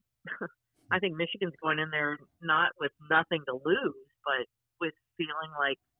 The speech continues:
you know, this, this is, let's play loose. And I'm not sure how State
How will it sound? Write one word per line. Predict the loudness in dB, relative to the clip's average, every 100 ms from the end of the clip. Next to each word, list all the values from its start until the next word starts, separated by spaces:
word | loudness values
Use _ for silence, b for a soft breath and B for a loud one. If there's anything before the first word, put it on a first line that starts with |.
| -8
you | -4
know, | -4 -6 -4
this, | -4 -4 -6
this | -6 -4
is, | -4 -2
let's | -2 _ _ 0
play | 2 4
loose. | 2 0 -4 _ _ _ _ _ _ -4
And | 2 2 2
I'm | -2 0
not | -2 -2 -4
sure | -2 0
how | -2 -2
State | -8